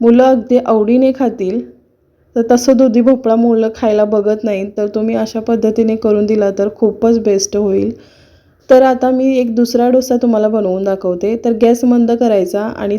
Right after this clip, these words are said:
तव्याचं टेम्परेचर कमी करण्यासाठी याच्यावरती आता पाणी शिंपडून घ्यायचं आणि टिश्यूने किंवा कापडाने पुसून घ्यायचं. त्यानंतर बॅटर टाकून असं अलगद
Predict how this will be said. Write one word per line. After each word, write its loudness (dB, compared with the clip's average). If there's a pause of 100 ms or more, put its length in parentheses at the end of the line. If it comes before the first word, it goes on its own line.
तव्याचं -2 (540)
टेम्परेचर 2
कमी 0
करण्यासाठी -2
याच्यावरती -2
आता -4
पाणी 0
शिंपडून 0
घ्यायचं -2 (520)
आणि 4
टिश्यूने 0
किंवा -2
कापडाने -2 (240)
पुसून 2
घ्यायचं. 0 (600)
त्यानंतर 2
बॅटर 0
टाकून -2
असं -4
अलगद -2